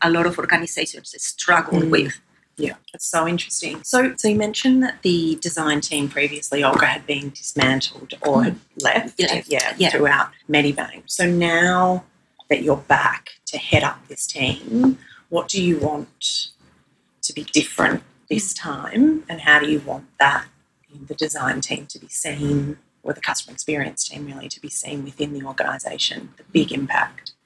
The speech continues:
Speaker 1: So I would love to partner with the business. For me, it's no one or, it is together. And one of the things that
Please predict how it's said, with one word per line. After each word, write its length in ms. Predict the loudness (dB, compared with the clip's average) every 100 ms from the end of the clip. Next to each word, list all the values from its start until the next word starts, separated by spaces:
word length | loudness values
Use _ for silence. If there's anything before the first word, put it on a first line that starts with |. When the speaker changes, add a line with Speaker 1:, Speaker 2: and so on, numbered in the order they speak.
| _ -10
Speaker 1:
So 400 | -4 0 0 0 -12 _
I 160 | 2 2
would 300 | 2 0 2
love 260 | 2 0
to 120 | -6 -8 -4
partner 640 | 0 4 4 4 4 2 0 -10 _ -6
with 180 | -6
the 60 | -8
business. 580 | -16 -12 -12 -10 -8 -4
For 180 | -2 0
me, 400 | 2 0 0 -4
it's 180 | -8 -6
no 260 | -2 -4 0
one 420 | 2 4 2 -2 -10 _
or, 400 | 2 2 2 -2 -6 -20 _ -14
it 120 | -8
is 300 | -6 -6 -8 -8
together. 520 | -10 -4 0 4 4 2 -6 -12 -2
And 380 | 2 4 2 -2 -2
one 240 | 2 2
of 120 | 2 0
the 80 |
things 420 | -2 -2 -2 -2 0
that 380 | 0 0 -6